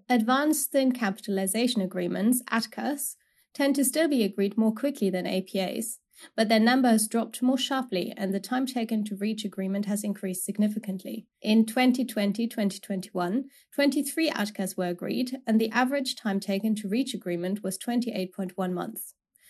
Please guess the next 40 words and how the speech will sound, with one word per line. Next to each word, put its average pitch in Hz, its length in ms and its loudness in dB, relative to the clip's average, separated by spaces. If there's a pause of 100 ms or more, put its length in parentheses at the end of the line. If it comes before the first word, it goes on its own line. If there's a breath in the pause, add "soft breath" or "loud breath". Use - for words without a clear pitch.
(120 soft breath)
For 220 120 2
twenty 233 320 2
twenty-one, 202 580 0
twenty 202 280 -2
twenty-two, 185 640 -2 (320 loud breath)
the 214 80 0
numbers 226 340 4
were 196 80 -2
seven 233 380 0
and 180 180 -2
forty-four 214 540 0
months. - 400 -10 (640)
The 233 80 4
number 254 260 4
of 294 120 -2
atcas 247 480 -2
in 185 100 -2
force 233 320 0 (100)
also 262 280 0
declined 185 500 -4
from 196 160 -2
ninety-seven 202 640 0
to 196 100 -6
forty-four. - 640 -4 (580 soft breath)
H 240 140 2
M 269 180 2
R 262 120 0
C 320 240 2
note 214 480 2
that 214 160 2
it 220 100 2
is 220 140 0
possible 226 460 -2
that 185 220 -2
following 233 320 2
the 214 120 2
introduction 208 560 -2
of 202 100 -4
the - 80 -6
corporate 196 400 -4